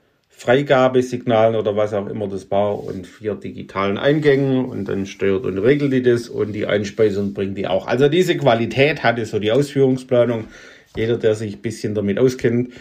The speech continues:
der hat jetzt entweder ein Stirnrunzeln im Gesicht oder schüttelt den Kopf, aber sowas gibt's. Auf jeden Fall, dieser G U sagte dann, "Hm, helf uns mal,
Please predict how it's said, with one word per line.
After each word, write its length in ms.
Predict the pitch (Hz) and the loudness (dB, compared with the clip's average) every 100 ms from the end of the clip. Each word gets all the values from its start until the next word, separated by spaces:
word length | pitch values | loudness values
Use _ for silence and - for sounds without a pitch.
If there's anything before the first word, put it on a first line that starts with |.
| - - | -20 -4
der 80 | 107 | 0
hat 100 | 113 | 2
jetzt 180 | 123 123 | 2 0
entweder 440 | 117 120 120 113 | 2 4 4 2
ein 200 | - 117 | -2 -4
Stirnrunzeln 840 | 110 - 147 165 143 160 143 147 143 | -4 0 0 2 0 0 0 2 2
im 200 | 135 127 | 2 2
Gesicht 420 | 131 123 127 127 | 0 0 -2 0
oder 160 | 117 107 | 2 2
schüttelt 340 | - 107 104 | 0 0 0
den 140 | 98 | 0
Kopf, 340 | 98 175 - - | 2 0 -2 -4
aber 260 | - 104 | 0 2
sowas 380 | 101 107 98 95 | 0 0 0 0
gibt's. 420 | - 190 190 - - - - _ _ _ | 2 2 0 -14 -20 -20 -20 _ _ _
Auf 140 | 139 | 2
jeden 160 | 151 190 | 4 4
Fall, 240 | 185 175 | 4 4
dieser 240 | 170 170 151 | 2 -2 -2
G 160 | 151 | -2
U 240 | 151 170 175 | 0 4 4
sagte 400 | - 151 - 151 | 2 -6 -4 0
dann, 260 | 147 151 | 2 4
"Hm, 320 | 170 262 311 - | 2 2 0 0
helf 240 | - 160 180 | 2 2 2
uns 240 | 180 180 | 0 0
mal, 520 | 165 160 160 160 143 | 2 4 4 0 -6